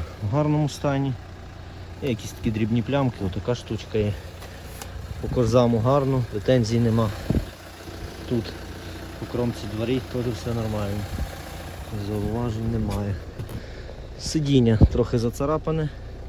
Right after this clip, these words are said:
але слідів ремонту наче немає. І такі моменти. Такий. Так, панорама у нас ціленька зразу. Та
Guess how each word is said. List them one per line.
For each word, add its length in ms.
але 200
слідів 400
ремонту 460
наче 320
немає. 560
І 100
такі 240
моменти. 560
Такий. 520
Так, 100
панорама 460
у 40
нас 160
ціленька 500
зразу. 380
Та 60